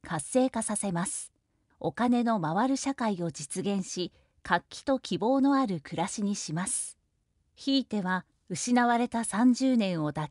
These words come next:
却し、株価の上昇を目指し、景気を良くします。私が当選したら、日本を応援します。スポーツだけではなく、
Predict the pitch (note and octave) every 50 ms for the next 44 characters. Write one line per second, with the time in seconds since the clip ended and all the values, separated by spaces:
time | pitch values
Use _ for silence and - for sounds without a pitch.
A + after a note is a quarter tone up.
0 | _ - G#3 G3 - - - - F#3 E3 - _ _ _ _ _ _ - - G3
1 | F#3+ C4 C#4+ - B3 A3 G3 F#3+ D#3+ C#3 - E3+ F#3 A3+ G#3+ - - A#3 G#3+ G#3+
2 | G#3+ G#3 G3+ G3+ G3 A3+ A3 G#3+ - - F3 - - _ _ - - G3+ A3+ C4+
3 | - - - B3+ B3+ A#3+ G#3+ D#3+ F3+ B3 - - - - B3 F#3+ D#3+ F3 - -
4 | - - - - - _ _ _ _ _ _ _ _ _ _ _ _ _ _ _
5 | _ _ _ _ _ _ _ _ _ - - E3+ - B3+ C4+ C4+ - - B3+ B3+
6 | C4 C4 B3+ - G3+ A3 C4 C4 - B3+ B3+ B3+ A#3+ - - - A#3+ G#3 F3 E3
7 | E3 - - _ _ _ _ - - F#3+ F#3+ F3+ _ _ - D4+ D#4 D4+ C#4+ A3+
8 | E3+ D#3+ C#3 C3 D3 F3 G#3+ A#3 A#3 A#3+ A#3+ A3+ - - - G3 F#3 F#3 G3+ C4
9 | - - - - - _ _ _ _ _ _ _ _ _ _ _ _ _ _ _
10 | _ _ _ _ _ _ - - - - - B3+ B3+ C4 C4 - - G3 - F#3
11 | F3+ - B3 A3+ G#3+ G#3 F#3 F3+ F3+ F#3+ G3+ G#3+ - - E3+ F3 -